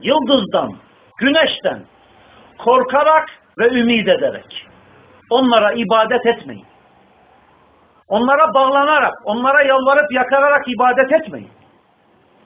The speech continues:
Kişi güneşe nasıl ibadet etmiş olur? Güneşe yalvararak, güneşe kurban keserek, güneşe karşı korku duyarak ve ihtiyaçlarını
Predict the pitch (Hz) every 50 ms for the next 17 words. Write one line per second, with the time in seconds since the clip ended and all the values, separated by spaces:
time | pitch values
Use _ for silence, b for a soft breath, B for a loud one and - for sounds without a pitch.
0 | _ - 220 214 - 285 240 208 254 262 269 262 - 277 269 285 277 269 254 240
1 | 220 208 180 190 185 185 185 175 180 170 - 185 175 - - 170 196 277 277 -
2 | _ _ _ _ _ _ _ _ _ _ _ _ _ _ _ _ _ _ _ _
3 | _ _ _ _ _ _ _ _ _ _ _ _ _ _ _ - _ - 165 190
4 | 208 233 233 - 277 285 262 247 247 247 240 247 247 247 262 247 233 - - -
5 | - _ _ _ 170 202 233 233 - 277 277 269 - 254 247 233 254 269 269 247
6 | - 240 240 233 254 269 247 208 151 - - _ _ _ _ _ _ _ _ _
7 | _ _ - 196 208 254 247 - 277 277 277 254 254 247 254 - 277 214 - 254
8 | 262 262 254 - 285 240 247 262 254 233 208 170 131 - - - _ _ _ _
9 | _ _ b b b b b b b _ _ _ _ _ _ _ _ _ _ -
10 | 135 175 214 247 277 320 330 320 - _ _ _ _ _ 233 233 208 170 165 -
11 | 226 254 262 - - 220 240 254 254 247 277